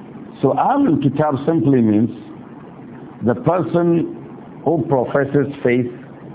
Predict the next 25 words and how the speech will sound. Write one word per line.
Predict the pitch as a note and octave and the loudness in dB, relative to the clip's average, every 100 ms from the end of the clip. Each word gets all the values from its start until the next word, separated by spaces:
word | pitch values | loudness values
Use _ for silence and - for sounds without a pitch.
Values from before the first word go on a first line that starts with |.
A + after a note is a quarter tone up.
| - - - - - - | -18 -18 -18 -18 -18 -2
in | B2+ B2 | 2 4
the | B2 | 2
current | - C#3 D3 C#3 G#2+ | 2 2 2 2 2
Bible | A#2+ A2+ G2+ D#2 - - - - - - - - - - - - - - - - - - - - | 2 2 2 -2 -8 -18 -18 -18 -18 -18 -18 -18 -18 -18 -18 -18 -18 -18 -18 -16 -18 -18 -16 -4
and | C3 C#3+ C#3+ C3 - | 0 4 4 4 2
claims | D3 E3+ F3+ F#3 F3+ - | 2 4 4 4 2 2
to | D#3 | 2
believe | B2 C3+ C3+ D#3+ E3+ E3+ C3+ | 4 4 6 4 4 2 2
in | C#3 C3 | 4 4
Nabi | B2+ C3 D3 C#3 C3 C3+ | 4 4 4 2 2 2
Isa | C3 G#2 G2+ - - - - - - - | 2 0 -2 -8 -16 -18 -18 -18 -6 0
alayhi | B2 D3+ C#3 | 2 2 2
salatu | C3+ C3 C3+ B2+ A#2+ | 2 2 2 0 0
wasalam, | A2 A#2+ B2 | 0 2 4
but | B2 A2+ | 2 4
does | C3 A2+ | 4 4
not | D3 E3+ | 4 4
believe | D3 C#3 C#3+ | 4 4 4
in | C3+ | 4
Muhammad | B2+ A2+ C#3 C3 A#2 - - - - - C#3+ | 4 2 4 4 2 -2 -12 -16 -16 -6 0
sallallahu | C#3 C#3 C3+ C3 B2+ B2 | 2 2 4 4 4 4
alayhi | B2 A#2 | 4 6
wa | A#2 A2+ A#2 | 4 4 4
alihi | A2 G2+ - | 4 2 2
wasallam. | G2 E2+ C#2 | -2 -2 -4